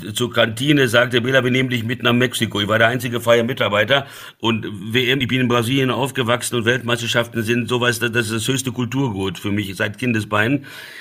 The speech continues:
Und Mexiko, ein fußballbegeistertes Land und, äh,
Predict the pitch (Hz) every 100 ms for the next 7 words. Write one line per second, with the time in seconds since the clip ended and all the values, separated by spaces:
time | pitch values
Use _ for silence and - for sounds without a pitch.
0 | - - 113 120 127 - 110 123 120 113
1 | - 135 135 123 117 107 117 123 117 113
2 | 110 117 127 117 - 110 113 107